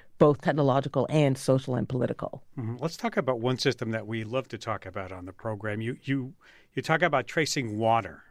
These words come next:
Speaker 2: water that
Speaker 1: Mm-hmm.
Speaker 2: comes into our tap all the way. You trace it all the way back to its source,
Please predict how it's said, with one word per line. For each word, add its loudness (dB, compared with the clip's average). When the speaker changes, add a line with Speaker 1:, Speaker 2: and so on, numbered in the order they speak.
Speaker 2:
water 2
that 4
Speaker 1:
Mm-hmm. 6
Speaker 2:
comes 0
into -2
our 0
tap 0
all 0
the -2
way. 0
You -6
trace 2
it -4
all 2
the -2
way -2
back 2
to -8
its -10
source, 0